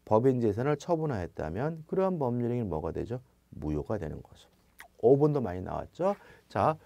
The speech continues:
법인이 소멸되는 시점, 법인이 권리 능력을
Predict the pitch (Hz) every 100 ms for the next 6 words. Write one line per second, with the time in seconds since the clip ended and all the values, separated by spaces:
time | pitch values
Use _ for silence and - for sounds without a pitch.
0 | _ _ 107 107 123 143 185 196 - 220
1 | 214 208 170 151 151 - - 135 - -
2 | - _ - 104 123 104 101 127 _ _
3 | - 104 123 117 110 104 98 139 170